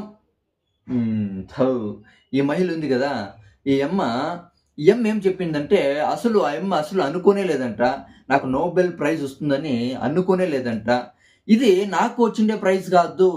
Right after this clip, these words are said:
నేను కష్టపడిండేదానికి కాదు, ఈ వెనుజులా ఉండే, అంటే ఈ వెనుజులా దేశంలో ఉండే జనాల కష్టానికి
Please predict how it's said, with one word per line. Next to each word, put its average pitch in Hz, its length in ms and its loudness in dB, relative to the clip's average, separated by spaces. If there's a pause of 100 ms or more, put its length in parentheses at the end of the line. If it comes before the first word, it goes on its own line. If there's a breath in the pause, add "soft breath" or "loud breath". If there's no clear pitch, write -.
నేను 190 240 0
కష్టపడిండేదానికి 185 840 -2
కాదు, 165 300 2 (500 loud breath)
ఈ 143 80 6
వెనుజులా 214 540 2
ఉండే, 190 300 0 (300)
అంటే 151 220 2
ఈ 131 60 -4
వెనుజులా 190 480 0
దేశంలో 185 380 0
ఉండే 170 220 -2 (140)
జనాల 196 440 2
కష్టానికి 190 720 0